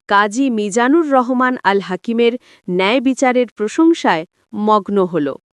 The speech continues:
কিন্তু কাজীর মুখে শান্তি ছিল না। তিনি মনে মনে ভাবছিলেন, এটা ছিল বুদ্ধির পরীক্ষা।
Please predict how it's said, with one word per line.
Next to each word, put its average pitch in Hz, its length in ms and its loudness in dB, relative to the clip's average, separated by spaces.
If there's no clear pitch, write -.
কিন্তু 208 460 -2
কাজীর 202 460 0
মুখে 339 440 0
শান্তি 175 560 -4
ছিল 160 280 -6
না। 139 260 -6
তিনি 302 180 2
মনে 247 260 0
মনে 254 240 -2
ভাবছিলেন, 196 680 -4
এটা 240 200 0
ছিল 262 260 -4
বুদ্ধির 180 460 -4
পরীক্ষা। 147 520 -8